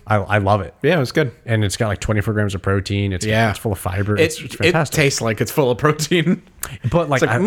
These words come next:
Speaker 2: "Mm, this
Speaker 1: like it.
Speaker 2: pasta's a little sandy."
Speaker 1: No, I like it though.
Speaker 2: <laughs>
Speaker 1: Like, I like that ta-, I like that graininess.
Speaker 2: Yeah.
Speaker 1: I don't know. Like, I, I
Speaker 2: It's cool.
Speaker 1: also, I also like how I feel.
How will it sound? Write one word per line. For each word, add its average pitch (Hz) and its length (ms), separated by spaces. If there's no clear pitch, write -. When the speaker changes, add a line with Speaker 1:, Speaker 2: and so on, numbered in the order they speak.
Speaker 2:
"Mm, 110 60
this - 60
Speaker 1:
like 127 100
it. 120 80
Speaker 2:
pasta's 151 320
a 113 60
little 131 220
sandy." 101 640
Speaker 1:
No, 131 180
I 113 120
like 131 320
it - 120
though. - 200
Speaker 2:
<laughs> - 80
Speaker 1:
Like, 113 200
I 120 80
like 135 280
that 113 240
ta-, - 240
I 117 60
like 120 180
that 110 160
graininess. 101 640
Speaker 2:
Yeah. 92 260
Speaker 1:
I 135 80
don't 151 80
know. 127 180
Like, 117 200
I, 135 160
I 120 80
Speaker 2:
It's 131 80
cool. 143 100
Speaker 1:
also, 123 120
I 135 60
also 139 160
like 131 80
how 123 100
I 98 80
feel. 117 500